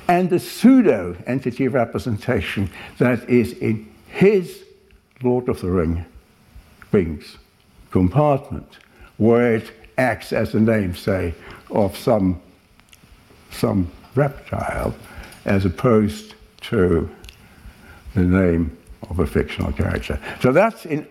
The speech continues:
outline how this analysis of fiction works. Those that are interested in more can look at this paper or at the slides that I mentioned.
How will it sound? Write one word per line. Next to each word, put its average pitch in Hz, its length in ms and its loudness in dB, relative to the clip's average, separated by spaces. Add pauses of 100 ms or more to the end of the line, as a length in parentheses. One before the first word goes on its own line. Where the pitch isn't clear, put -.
outline 160 800 0 (300)
how 170 380 2
this 156 220 -2
analysis 143 960 2 (540)
of 135 220 4
fiction 170 680 -2
works. 160 600 2 (1040)
Those 131 380 4
that 120 360 -2
are 117 180 4
interested 156 440 0
in 131 140 4
more 127 220 4
can 113 240 0
look 135 200 2
at 127 120 -6
this 107 180 -4
paper 143 380 0
or 131 320 0
at 110 320 0
the 101 240 4 (240)
slides 123 440 0
that - 160 -6
I 101 80 -4
mentioned. 135 560 0